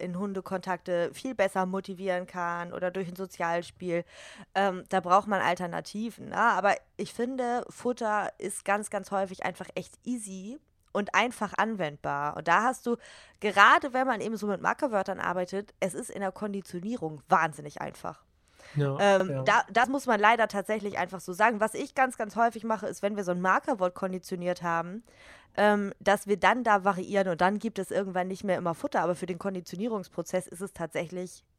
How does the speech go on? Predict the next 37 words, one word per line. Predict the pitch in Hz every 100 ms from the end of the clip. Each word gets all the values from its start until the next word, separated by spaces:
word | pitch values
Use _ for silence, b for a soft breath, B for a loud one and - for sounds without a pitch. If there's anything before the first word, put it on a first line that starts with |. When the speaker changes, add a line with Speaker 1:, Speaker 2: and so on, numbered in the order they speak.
| -
Speaker 1:
muss | 202
ich | 254 -
ganz | 190
ehrlich | 190 185
sagen, | 185 180 175 -
echt | 175 -
easy, | 165 156 151 - _
Futter | - 185 165 160
zu |
Speaker 2:
Ich | 143
hab | 147
Speaker 1:
nutzen. | 151
Speaker 2:
früher, | - 156 180 143
hab |
ich | 143
gedacht, | - 139 139 139 -
okay, | 151 - 143 143
auf | 143
gar | 147 139
keinen | 143
Fall | 139 135
werde | 131
ich | 127
ein | 131
Trainer, | - 135 131 131
der | 123 127
mit | 123 -
Futter | 143 139 147
arbeitet. | 135 131 123 143 143 b b b b -
Ähm, | 131 123 123 123 123 123 - _
ich | 156
habe | 156 147
auch | 143
eingesehen, | 147 131 123 123 123
dass | 123 -
es, | 131 -
äh, | -